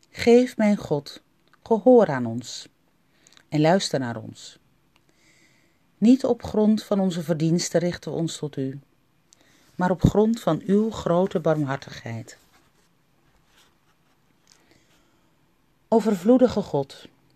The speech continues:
in een wereld vol tekort, op een aarde waarin iedereen van alles ontbreekt,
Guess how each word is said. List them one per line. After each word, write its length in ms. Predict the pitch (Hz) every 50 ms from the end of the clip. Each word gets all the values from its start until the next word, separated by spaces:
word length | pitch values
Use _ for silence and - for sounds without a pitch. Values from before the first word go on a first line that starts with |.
| _ _ _ _ _ _ _ _ _ _ _ _ - _ _ _ _
in 120 | - 220 214
een 120 | 220 208
wereld 400 | 190 220 240 247 240 240 240 233
vol 220 | - - 233 254
tekort, 580 | 247 - 233 - - 165 160 - - - - - _ _ _ _ _ _ _ _ _ _ _ _ _ _ _ _ _ _
op 140 | - 208 -
een 120 | 214 202
aarde 460 | 151 185 202 220 233 233 208 220 226
waarin 320 | 208 208 196 202 208 202 -
iedereen 480 | - 226 214 233 214 214 214 220 214
van 200 | 208 - 185 170
alles 280 | 170 190 226 254 240 -
ontbreekt, 760 | 226 208 190 - - 156 147 143 147 143 - - - - _